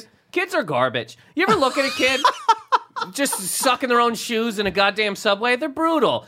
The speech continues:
Speaker 2: They're brutal. These people don't know what the fuck's going on. They need to be, you know what? I'm, if I ever become president, I'm going,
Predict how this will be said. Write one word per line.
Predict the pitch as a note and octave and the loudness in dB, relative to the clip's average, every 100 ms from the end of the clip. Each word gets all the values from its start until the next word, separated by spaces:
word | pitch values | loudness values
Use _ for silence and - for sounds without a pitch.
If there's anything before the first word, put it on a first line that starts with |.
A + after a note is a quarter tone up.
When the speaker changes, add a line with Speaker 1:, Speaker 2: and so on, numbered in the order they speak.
| - | -8
Speaker 2:
They're | - | -6
brutal. | E4 E4+ E4+ D#4 E3+ | 0 2 4 4 2
These | D3+ A#3+ | 0 -4
people | - C#4+ D#4+ | -4 -2 0
don't | D4+ | 2
know | C#4 | 0
what | B3+ | -4
the | A#3+ | -4
fuck's | B3 A#3 - | -4 -4 -4
going | A3+ A3 | -2 2
on. | G3+ G#3+ F#3 F#2+ _ _ _ _ _ | 2 2 2 -2 _ _ _ _ _
They | C4 | 2
need | F#4 G#4 | 2 2
to | |
be, | G#4 A3 | 0 -2
you | B3 | 2
know | F#4 | 2
what? | C4+ B3+ G#3 | 4 2 2
I'm, | A3+ - - - _ | -4 -4 -20 -20 _
if | - | 0
I | B3 | 0
ever | D4+ | 0
become | C#4 B3+ A#3+ | -4 -4 -4
president, | - G#3 G#3 D#3 D3+ | 0 0 0 -4 -2
I'm | G3+ | 2
going, | G3+ F#3 D#3+ | 2 2 0